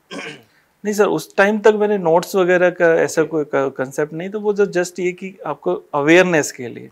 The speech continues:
Speaker 1: ओके।
Speaker 2: कि general awareness is daily awareness,
Speaker 1: जी।
Speaker 2: you can, can't start just before the exam।
Speaker 1: Exactly।
Speaker 2: so, अ, मैं उसके बाद फिर सर मैं quiz solve करता था
Speaker 1: ओके।
Speaker 2: ऐप पे, वो था सर, और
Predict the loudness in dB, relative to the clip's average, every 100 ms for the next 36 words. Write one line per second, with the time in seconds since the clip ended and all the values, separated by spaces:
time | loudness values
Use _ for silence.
0 | -18 -20 _ -20 _ _ -6 2 2 6
1 | 6 6 4 2 0 -2 -4 -6 _ -20
2 | -2 2 4 6 4 6 2 2 -4 -8
3 | -16 -16 -10 -4 -2 0 -2 -2 -18 _
4 | -8 -6 -2 -2 0 0 0 2 2 2
5 | -4 -2 2 4 4 2 -4 -10 -16 _
6 | _ -20 -20 -20 _ _ _ _ _ -18
7 | -2 0 0 -4 -8 -4 0 0 -2 -6
8 | -12 -8 -6 -6 -8 -2 2 2 2 0
9 | 0 -4 -4 -10 _ -2 0 2 2 2
10 | -2 -2 -6 -6 -12 _ -20 _ -20 _
11 | _ _ _ -6 -2 -2 -2 -4 -6 -10
12 | _ _ _ _ -6 0 0 0 -4 -8
13 | -4 -4 -4 -4 -2 -2 -4